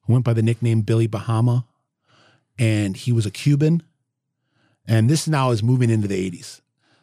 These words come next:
So, uh, both of Pappas and Vandermark disappear August of seventy-six. This is, uh, eighty-two, uh, winter of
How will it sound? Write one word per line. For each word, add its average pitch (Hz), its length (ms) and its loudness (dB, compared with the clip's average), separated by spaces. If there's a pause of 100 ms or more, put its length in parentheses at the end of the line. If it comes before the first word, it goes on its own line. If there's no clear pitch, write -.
So, 101 640 -2
uh, 87 600 -8 (380)
both 123 380 -2
of 120 160 -6 (400)
Pappas 156 540 -2
and 123 200 0
Vandermark 123 420 0
disappear 117 560 -2
August 110 340 -4
of 117 100 -6
seventy-six. 113 760 -4 (680)
This 147 340 0
is, 101 720 0
uh, 87 720 -4
eighty-two, 139 1080 0
uh, 113 280 -2
winter 160 420 2
of 131 220 -6